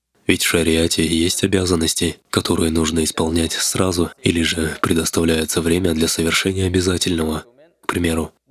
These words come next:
когда человек обещает заколоть барана, или его сын женится, или дать садака, если у него родится ребёнок.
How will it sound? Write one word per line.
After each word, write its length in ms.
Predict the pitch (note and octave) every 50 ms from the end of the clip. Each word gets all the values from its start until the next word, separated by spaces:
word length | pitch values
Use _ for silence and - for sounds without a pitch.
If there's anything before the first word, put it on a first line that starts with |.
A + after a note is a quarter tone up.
| - - - - - _ _ - -
когда 280 | - - F2+ E2+ F2 F2
человек 440 | - - F#2+ F2+ F#2 G2 F#2+ -
обещает 480 | G2 E2+ F2 - - - F#2+ F#2 F2+ E2+
заколоть 440 | F2 F2+ E2 - - F2 F2 F2 E2+
барана, 540 | E2+ F#2 E2+ F2 F2 E2+ E2 D#2+ D#2+ D2+ - - - - - -
или 200 | - F#2+ E2+ E2+ E2
его 220 | E2 D#2+ E2+ D#2+
сын 220 | - - F2+ E2+
женится, 640 | E2 D#2+ E2+ E2+ F2 F2+ F2+ E2 - - F2 E2 - - - - - - - - -
или 180 | - G2 F#2+ G2
дать 200 | F#2+ G2+ G2 -
садака, 600 | - - F#2+ F#2 F#2 - - F#2 F#2+ F2+ E2 - - - _ - - - - -
если 280 | - F2+ E2+ - - F2+
у 80 | E2+
него 240 | D#2+ E2+ E2 E2 E2
родится 400 | D#2+ E2 D#2 E2+ F2+ - - G2+
ребёнок. 540 | F#2 F#2 F2 F#2+ F2 E2+ D#2+ D#2+ - - -